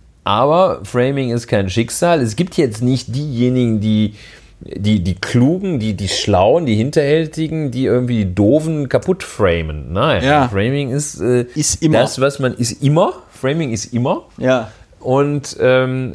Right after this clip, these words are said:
Speaker 1: man muss auch immer, deshalb muss man immer auch aufpassen.
Speaker 2: Was ich besonders bigott allerdings finde, insbesondere, äh, in dem Moment, in dem sich auch die sogenannte A F D, ähm,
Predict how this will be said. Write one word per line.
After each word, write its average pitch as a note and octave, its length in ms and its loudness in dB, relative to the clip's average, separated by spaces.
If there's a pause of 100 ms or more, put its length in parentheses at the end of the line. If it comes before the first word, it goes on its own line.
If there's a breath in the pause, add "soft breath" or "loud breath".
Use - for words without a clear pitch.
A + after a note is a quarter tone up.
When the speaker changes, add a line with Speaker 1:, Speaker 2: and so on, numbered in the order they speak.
(120)
Speaker 1:
man A#2 120 -2
muss D3+ 200 0
auch C3+ 160 2
immer, D3+ 420 0
deshalb B2+ 300 0
muss D3 160 -6
man A2+ 140 -6
immer A#2+ 280 2
auch A#2 200 0
aufpassen. F#2+ 760 -4
Speaker 2:
Was C3+ 220 0
ich C#3+ 160 -8
besonders B2+ 500 0
bigott A#2+ 380 0
allerdings A#2 500 -2
finde, A#2+ 300 -2
insbesondere, B2 1080 0
äh, B2 380 2
in C3 180 0
dem C#3+ 140 2
Moment, C3+ 360 2
in B2+ 120 -2
dem C3+ 160 0
sich - 180 -6
auch B2+ 220 -2
die B2+ 140 -6
sogenannte C3 760 -2
A B2+ 180 0
F A2 300 -8
D, D3+ 480 0 (100)
ähm, B2 500 0